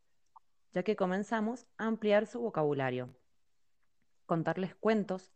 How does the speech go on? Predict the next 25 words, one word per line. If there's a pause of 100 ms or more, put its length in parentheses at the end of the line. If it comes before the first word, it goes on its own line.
de
forma
expresiva, (500)
jugar
con
las
voces, (460)
realizar
gestos (100)
al
momento
de
relatar
la
historia (520)
y
también (140)
realizar
preguntas
para
que
sigan
motivados
a
escuchar.